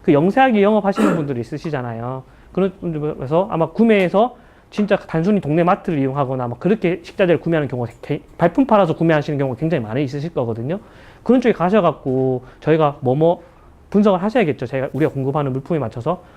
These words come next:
뭐뭐뭐뭐 구매를 할 수 있는지, 있는지에 대한 걸 좀 제안을 하면 모르겠어요. 뭐 시스템적으로 어려운 게 많이 있겠죠. 뭐 발주 시스템이라든 그런 게 있겠지만 그런 부분 잘 엮어서 좀 하다 보면 전략적으로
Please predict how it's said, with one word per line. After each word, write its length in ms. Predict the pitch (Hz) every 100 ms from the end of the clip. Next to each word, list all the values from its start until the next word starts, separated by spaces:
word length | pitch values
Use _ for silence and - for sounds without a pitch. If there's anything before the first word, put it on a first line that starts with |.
| -
뭐뭐뭐뭐 560 | 139 180 208 208 202 -
구매를 260 | 196 175
할 80 | 160
수 120 | 160
있는지, 360 | 139 135 139 147 -
있는지에 460 | 143 147 147 139 127
대한 240 | 127 131
걸 120 | 127
좀 120 | 120
제안을 340 | 123 165 160 143
하면 540 | 180 139 127 127 120 120 - - - - - -
모르겠어요. 400 | 127 147 170 160
뭐 220 | 135 135 -
시스템적으로 500 | 240 226 262 214 185
어려운 340 | 226 214 180
게 80 | 156
많이 200 | 127 139
있겠죠. 400 | - 196 - 143
뭐 100 | 127
발주 280 | - 135 165
시스템이라든 500 | - - 156 135 127
그런 180 | 156 160
게 60 |
있겠지만 600 | 127 147 - 139 170 127 - - -
그런 220 | 208 247
부분 140 | 220 190
잘 180 | 139 143
엮어서 360 | 214 208 170
좀 140 | 156 143
하다 260 | 175 180
보면 640 | 165 147 127 127 127 120
전략적으로 720 | 107 139 165 - 185 127 135